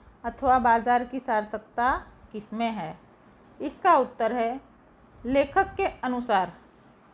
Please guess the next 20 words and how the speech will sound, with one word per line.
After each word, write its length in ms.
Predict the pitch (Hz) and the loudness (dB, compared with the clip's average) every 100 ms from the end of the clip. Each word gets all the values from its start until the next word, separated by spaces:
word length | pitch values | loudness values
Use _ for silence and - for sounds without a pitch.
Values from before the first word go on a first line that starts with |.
| - | -2
बाजारूपन 760 | 233 247 262 262 302 262 262 | 4 4 6 2 2 -2 -2
का 400 | 269 262 262 262 262 _ - - - - | 2 4 4 4 -4 _ -20 -20 -20 -2
अर्थ 280 | 247 247 247 | 0 0 -2
यह 200 | 269 262 | 2 2
है 400 | 302 262 175 175 - _ | 4 0 -2 -6 -18 _
कि 100 | - | -10
जो 240 | 254 269 339 | -6 0 0
मनुष्य 480 | 339 269 262 - 175 | 0 -2 -4 -6 -6
कपट 360 | - 233 247 | -6 -2 -2
को 440 | 240 269 285 415 - - - - - | 0 2 4 2 -6 -20 -20 -18 -4
बढ़ावा 440 | 214 220 220 240 | -2 4 6 6
दे। 280 | 240 196 165 - _ _ _ _ _ - | 4 0 -8 -16 _ _ _ _ _ -6
बाजार 440 | 220 226 254 277 | -2 0 4 4
को 460 | 311 349 339 339 330 - | 4 -4 -2 -4 -6 -16
सार्थकता 920 | - 262 262 262 320 - 269 294 294 | -6 0 0 -2 -8 -2 4 6 4
वही 360 | 285 214 240 349 | 0 -4 -2 -2
मनुष्य 420 | 349 285 277 294 | -2 -4 -6 -10
प्रदान 420 | - 220 214 214 | -4 0 0 0
करता 320 | 208 196 - | -4 -4 0
है 400 | 220 233 254 320 | 2 2 0 -2